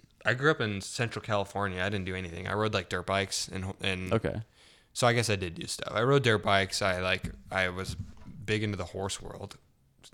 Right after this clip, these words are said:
Speaker 1: believe it or not.
Speaker 2: All right.
Speaker 1: My
Speaker 2: What,
Speaker 1: grandpa
Speaker 2: so
Speaker 1: was
Speaker 2: you're, like, cowboy type stuff? Were you,
Speaker 1: Oh,
Speaker 2: like,
Speaker 1: yeah.
Speaker 2: showing horses or?
Speaker 1: So my grand-, my, my, my uncle,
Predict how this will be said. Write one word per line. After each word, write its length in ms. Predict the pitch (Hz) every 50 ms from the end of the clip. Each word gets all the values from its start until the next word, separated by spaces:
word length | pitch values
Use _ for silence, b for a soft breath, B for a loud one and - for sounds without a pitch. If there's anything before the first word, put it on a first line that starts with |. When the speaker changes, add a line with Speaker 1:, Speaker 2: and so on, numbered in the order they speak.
| - -
Speaker 1:
believe 280 | - - 92 95 -
it 20 | -
or 80 | -
not. 240 | - - 90 - - - -
Speaker 2:
All 60 | 85 82
right. 260 | 87 101 101 78 - - - -
Speaker 1:
My 80 | - 98
Speaker 2:
What, 60 | 95
Speaker 1:
grandpa 300 | 101 101 98 98 95 101
Speaker 2:
so 140 | 98 120 117
Speaker 1:
was 240 | 113 113 110 - -
Speaker 2:
you're, 80 | 104
like, 220 | 101 - - - -
cowboy 500 | - 110 107 110 113 123 135 143 147 143
type 240 | - 143 143 143 -
stuff? 360 | - 147 147 147 135 - -
Were 60 | 101
you, 100 | 95 92 101
Speaker 1:
Oh, 40 | 110
Speaker 2:
like, 120 | 127 127
Speaker 1:
yeah. 100 | 107 98
Speaker 2:
showing 220 | 110 113 120 120
horses 680 | 117 123 123 120 - - 120 120 120 117 113 110 101 98
or? 300 | 101 104 101 98 98 98
Speaker 1:
So 420 | 98 101 101 127 110 107 107 107 101
my 180 | 104 107 107
grand-, 300 | 110 107 120 123 139 131 - - -
my, 420 | - 117 117 113 107 107 104 104 101
my, 420 | 104 104 101 101 101 101 101 98 - _ -
my 160 | 110 107 107
uncle, 540 | 113 123 123 - 120 113 107 107 104 101